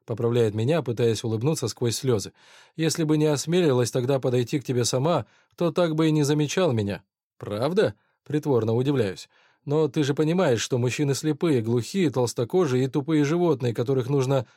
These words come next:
заарканить, взнуздать, на шею повесить хомут, а лучше самой сесть и взять в руки прут покрепче», подшучиваю. «Ага.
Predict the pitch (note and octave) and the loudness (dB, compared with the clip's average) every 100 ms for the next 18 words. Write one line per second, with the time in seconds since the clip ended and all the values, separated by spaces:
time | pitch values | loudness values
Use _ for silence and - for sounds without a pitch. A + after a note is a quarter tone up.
0 | _ - C#3+ E3+ E3+ - B2 G2 - _ | _ -2 0 2 0 0 0 -2 -10 _
1 | _ _ B2 B2+ C#3 C#3+ A#2 B2 E3 G3 | _ _ -4 -2 0 0 2 2 2 0
2 | - _ - E3+ F#3 C#3 D3+ E3+ C#3 B2 | -6 _ -6 -2 0 0 0 2 0 0
3 | - G#2 A2+ A2 F#3 - _ _ - A#2+ | -2 -8 -4 0 0 -2 _ _ -4 -2
4 | G3 - G3+ - D#3+ C3 A#2+ - G#3+ G3+ | 0 0 -2 0 2 2 2 0 -2 -2
5 | C#3+ A2+ A#2 F3+ B2+ A2+ C#3 F3+ F3 - | -2 0 2 0 0 0 0 0 -2 -2
6 | B2+ E3 G3 F3 E3+ B2+ G#2+ - G#2 _ | 0 -2 -2 -6 -2 0 0 -2 -8 _
7 | _ - B2 - A#2 - F#2+ F2 - _ | _ -8 -8 -4 -6 -8 -10 -12 -16 _
8 | - D#3 C#3 B2+ | -4 -2 2 0